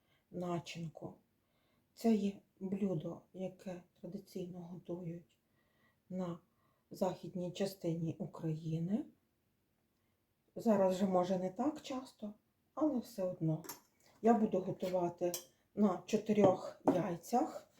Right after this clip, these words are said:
Обов'язково до його складу входить кукурудзяна крупа, в мене дрібно помелена,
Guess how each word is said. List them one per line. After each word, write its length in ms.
Обов'язково 800
до 140
його 280
складу 580
входить 580
кукурудзяна 920
крупа, 420
в 40
мене 260
дрібно 600
помелена, 760